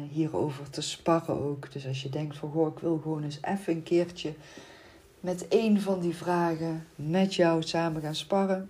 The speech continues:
Weet dat het kan, het is allemaal mogelijk. Ik denk heel graag mee. Eh, ben je nou echt heel nieuwsgierig naar alle mogelijkheden die ik te bieden heb?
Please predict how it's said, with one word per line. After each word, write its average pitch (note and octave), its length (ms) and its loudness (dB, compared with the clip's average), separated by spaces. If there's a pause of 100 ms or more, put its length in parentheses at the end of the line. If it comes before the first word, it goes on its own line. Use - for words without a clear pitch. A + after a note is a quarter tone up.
(160)
Weet G#3 420 2
dat G3 140 0
het F3 180 -4
kan, A3 240 6
het G#3 180 0
is - 220 -4
allemaal F#3+ 400 6
mogelijk. F3+ 680 4
Ik - 180 -8
denk D#3+ 240 0
heel D#3+ 280 2
graag E3+ 400 -2
mee. E3+ 320 -2 (560)
Eh, E3 260 -2
ben E3 160 2
je E3+ 120 4
nou E3+ 140 0
echt E3+ 220 -2
heel F#3+ 160 4
nieuwsgierig F3 720 -2
naar E3+ 120 0
alle E3 220 4
mogelijkheden D#3+ 840 4
die D3 200 2
ik - 140 0
te - 120 -4
bieden F3 380 2
heb? E3 240 0